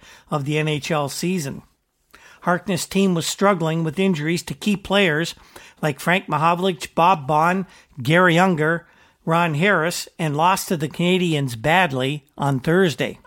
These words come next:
That was after that pasting the Bruins gave them on Sunday. Harkness refused, uh, to blame injuries for the Red Wings' poor play. Uh, he said that the Wings would have beaten Montreal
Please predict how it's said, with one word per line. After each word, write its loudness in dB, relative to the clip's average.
That 0
was 0
after 0
that -2
pasting 0
the -4
Bruins 0
gave -4
them -2
on -4
Sunday. -4
Harkness -2
refused, 0
uh, -2
to -2
blame 0
injuries 0
for -2
the -6
Red -4
Wings' -6
poor 0
play. -2
Uh, -6
he -4
said 0
that -2
the 0
Wings 0
would 2
have 0
beaten 2
Montreal 0